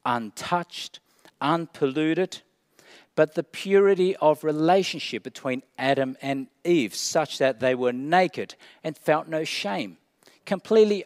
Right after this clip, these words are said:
open, exposed, but it was pure, it was good. No envy, no jealousy, no disappointment, no bad need, no bad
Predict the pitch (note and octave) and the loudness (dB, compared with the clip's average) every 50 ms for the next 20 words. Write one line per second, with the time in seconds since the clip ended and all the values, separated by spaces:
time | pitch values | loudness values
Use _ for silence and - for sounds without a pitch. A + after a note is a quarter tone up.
0 | - F3 F#3+ G#3+ G#3 - - E3 D3 C#3+ C#3 - - - - _ - F#3 G3 G3 | 2 4 6 6 6 4 2 -2 -2 -2 -4 -4 -4 -6 -6 _ -2 2 4 4
1 | F3 D3+ C3 - - D3+ D3 C#3+ D3 D3 D#3 D3+ - - _ _ - - - A3 | 4 4 2 0 -2 -2 -2 -2 -2 -4 -4 -4 -6 -10 _ _ -14 -8 -4 0
2 | A3 G3+ E3 C3+ B2+ A#2 B2+ C3+ D3 D3 C#3 - - _ - A3 A#3 G3 C#3 G2 | 2 4 4 4 2 0 0 -4 -6 -6 -8 -10 -14 _ -8 -4 0 0 0 -2
3 | E2+ - _ _ _ _ _ _ _ _ - E3+ F3+ F#3 F3 F3 D#3 - _ - | -4 -10 _ _ _ _ _ _ _ _ -8 -4 0 0 0 0 -2 -4 _ -2
4 | E3 G3 G#3+ G#3+ G#3+ F#3+ E3 C#3+ C3+ B2+ A#2+ B2+ C#3+ D#3+ D#3+ C#3+ C3 - - F3+ | 0 2 2 2 0 -2 -4 -2 -2 -2 0 0 0 0 0 -2 -6 -4 0 2
5 | G3 G3+ G#3 F#3+ - - - C3 B2+ C#3 C#3 C#3 C3+ - - - - D#3+ - - | 2 4 2 0 -2 -4 -6 -4 -2 -2 -2 -2 -4 -6 -6 -6 -6 -6 -8 -6
6 | - F#3+ G3 G3+ G3 E3 C3+ A#2+ B2 C#3 C#3+ C#3+ C#3 - - - _ _ - - | -2 0 0 0 0 -4 -6 -6 -2 0 0 0 0 -2 -8 -20 _ _ 4 6
7 | D#3 E3 E3 E3 D3+ D#3+ F3 G3 F#3+ D#3+ C3 B2 C#3+ D#3 D#3 C#3+ C3 - C#3+ C#3+ | 8 8 8 6 2 0 -2 -2 -2 -2 -2 -2 -2 -2 -2 -2 0 2 4 4
8 | D#3 D3+ | 4 2